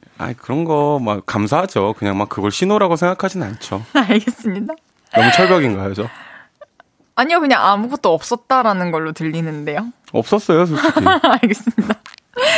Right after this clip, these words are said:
Speaker 2: 카리나님께서 "뉴질랜드에서 새롭게 알게 된 재밌는
Speaker 1: 어!
Speaker 2: 이야기 있으면 공유해주세요."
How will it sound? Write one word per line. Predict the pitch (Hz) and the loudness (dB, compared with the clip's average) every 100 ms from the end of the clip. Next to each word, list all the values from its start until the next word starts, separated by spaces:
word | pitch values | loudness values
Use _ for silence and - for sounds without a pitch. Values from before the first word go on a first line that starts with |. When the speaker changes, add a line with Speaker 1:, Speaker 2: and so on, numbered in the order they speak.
| 605 508 - | 0 -2 -2
Speaker 2:
카리나님께서 | 359 381 359 285 220 226 196 | 0 4 4 4 2 0 0
"뉴질랜드에서 | 175 294 285 339 339 285 226 220 | 0 -2 -2 -2 0 0 0 -2
새롭게 | 262 330 - 180 | -4 -6 -2 0
알게 | 131 143 175 | 0 -2 -6
된 | 185 175 | -4 -6
재밌는 | 156 170 202 196 156 | -6 -2 0 0 4
Speaker 1:
어! | |
Speaker 2:
이야기 | 240 247 165 143 143 | 6 4 2 -4 -8
있으면 | 131 147 - 160 147 | -10 -10 -10 -8 -8
공유해주세요." | - 165 165 151 139 - 170 123 | -6 -6 -4 -8 -12 -16 -16 -18